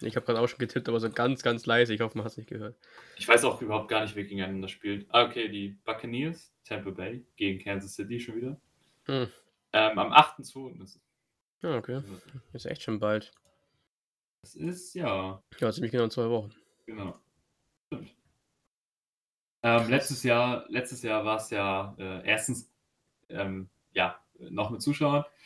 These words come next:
Speaker 2: Und, äh, <laughs> zweitens, äh, hat er ja San Francisco gespielt gegen auch Kansas City.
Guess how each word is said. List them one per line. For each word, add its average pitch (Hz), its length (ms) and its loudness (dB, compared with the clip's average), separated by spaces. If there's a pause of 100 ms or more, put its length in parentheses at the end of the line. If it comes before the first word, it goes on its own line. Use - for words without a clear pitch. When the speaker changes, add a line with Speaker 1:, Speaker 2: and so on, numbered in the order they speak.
(400)
Speaker 2:
Und, 113 500 4
äh, 104 300 4
<laughs> 120 340 4
zweitens, 123 680 0
äh, 110 560 2 (100)
hat 117 180 0
er 113 100 6
ja 104 140 6
San 120 240 2
Francisco 175 540 2
gespielt 165 500 0 (180)
gegen 95 580 -4 (160)
auch - 220 2
Kansas 110 320 -4
City. 107 380 -4